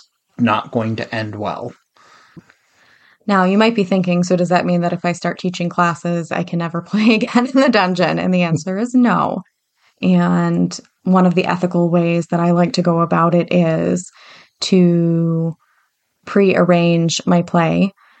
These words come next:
Speaker 2: with folks that I already know outside of the convention, who, but who are also going to be attending. You could also make a decision that you're only gonna have pickup play or casual play with folks who have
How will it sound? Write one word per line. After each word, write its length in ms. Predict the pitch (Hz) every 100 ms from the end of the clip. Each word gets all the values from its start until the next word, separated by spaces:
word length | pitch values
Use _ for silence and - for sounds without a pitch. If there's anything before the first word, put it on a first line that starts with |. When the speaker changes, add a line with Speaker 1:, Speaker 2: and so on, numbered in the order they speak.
| _ _ _
Speaker 2:
with 800 | 175 175 170 165 165 147 - - _ _ _ _ _ _ -
folks 360 | - 165 165
that 160 | - 175
I 260 | 170 170 -
already 400 | 180 165 165 165
know 460 | 170 165 165 165 165 -
outside 380 | 165 - 170 160
of 100 | 160
the 80 |
convention, 640 | 175 170 160 151 - 165 170
who, 160 | 165
but 200 | 175 175
who 120 | 160 165
are 140 | 160
also 240 | 156 151
going 200 | 165 160 160
to 40 |
be 100 | 160
attending. 640 | 165 170 156 156 165 180 208 - - - _ _
You 300 | 180 180 175
could 420 | - 180 175 175
also 1000 | - 180 175 - 170 165 165 165 165 165
make 240 | 170 165 165
a 40 |
decision 800 | 170 160 170 160 170 165 165 165 -
that 500 | 180 170 160 160 160 _ - - _
you're 220 | 175 170
only 260 | 175 170 170
gonna 180 | 170
have 260 | 170 165 170
pickup 280 | 262 269 262
play 200 | 185 170
or 80 | 170
casual 460 | 220 226 202 185
play 240 | 180 175 165
with 160 | 160
folks 340 | - 170 160 -
who 100 | 170
have 600 | 151 160 160 160 160